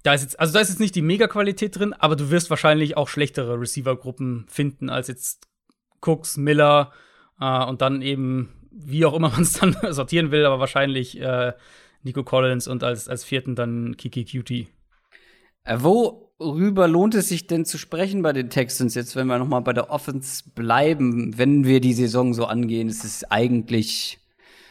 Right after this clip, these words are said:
Speaker 2: eigentlich ein komplettes Übergangsjahr. Die Offensive Line zum Beispiel, ähm,
Speaker 1: Ja,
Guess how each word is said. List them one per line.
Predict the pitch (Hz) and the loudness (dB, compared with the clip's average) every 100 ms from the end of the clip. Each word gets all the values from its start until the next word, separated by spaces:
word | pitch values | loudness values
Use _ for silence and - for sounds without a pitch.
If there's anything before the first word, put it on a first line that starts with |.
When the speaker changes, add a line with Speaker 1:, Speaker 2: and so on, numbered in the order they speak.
| _ _ | _ _
Speaker 2:
eigentlich | 190 131 147 135 127 | 0 4 4 4 2
ein | 117 | 0
komplettes | - 120 - 127 117 - | 0 -2 2 0 0 -4
Übergangsjahr. | - 143 117 95 95 87 92 87 90 90 | -4 2 2 2 -2 -2 0 2 2 0
Die | 127 | 0
Offensive | 131 131 143 139 123 | 2 4 4 2 2
Line | 131 160 | 4 4
zum | 180 | 2
Beispiel, | 165 175 170 - 208 240 262 - _ _ _ | 4 2 2 0 2 2 0 -8 _ _ _
ähm, | - 147 131 | 0 2 4
Speaker 1:
Ja, | 131 131 180 | 4 6 4